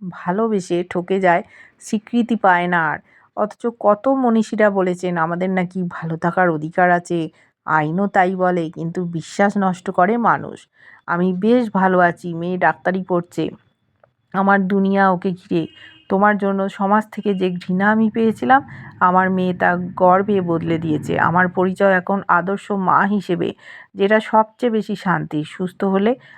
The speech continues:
আমি তোমাকে বাড়ি ফেরার ব্যবস্থা করে দেবো, দরকার হলে একজন আয়া খুঁজেও দেবো। এর থেকে বেশি কিছু আর করতে পারবো না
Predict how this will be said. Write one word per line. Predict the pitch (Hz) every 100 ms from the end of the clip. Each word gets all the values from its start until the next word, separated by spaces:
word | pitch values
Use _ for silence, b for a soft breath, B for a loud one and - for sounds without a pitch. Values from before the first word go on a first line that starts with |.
| B
আমি | 185 175
তোমাকে | 175 185 175 185
বাড়ি | 170 165 180
ফেরার | 196 180 175
ব্যবস্থা | 196 156 165 - 170
করে | - 160
দেবো, | 156 160 170
দরকার | 175 170 180 185
হলে | 185
একজন | 185 180 190
আয়া | - 175 175
খুঁজেও | 196 226 202 190
দেবো। | 170 160 170 - -
এর | 185 185
থেকে | 226 220 220
বেশি | 202 202
কিছু | 175 - 180
আর | 165
করতে | 160 - 156
পারবো | 151 151 165
না | 170